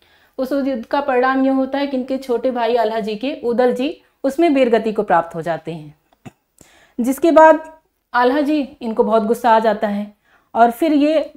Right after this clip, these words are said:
पृथ्वीराज जी से बदला लेने की सोचते हैं और एक और दूसरे युद्ध में ये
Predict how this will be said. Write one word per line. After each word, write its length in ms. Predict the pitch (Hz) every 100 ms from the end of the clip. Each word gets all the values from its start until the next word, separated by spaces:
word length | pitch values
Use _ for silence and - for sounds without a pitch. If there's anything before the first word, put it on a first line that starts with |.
| -
पृथ्वीराज 480 | 247 254 277 262 247
जी 80 | 254
से 120 | 277
बदला 300 | 214 214 247
लेने 280 | 247 240 247
की 100 | 254
सोचते 340 | 254 226 - 277
हैं 200 | 302 226 _
और 140 | 226 240
एक 180 | 247 254
और 180 | 262 240
दूसरे 340 | 226 226 294
युद्ध 240 | 262 214 208
में 220 | 202 262 _ _ _ _ _ _ -
ये 400 | 240 247 277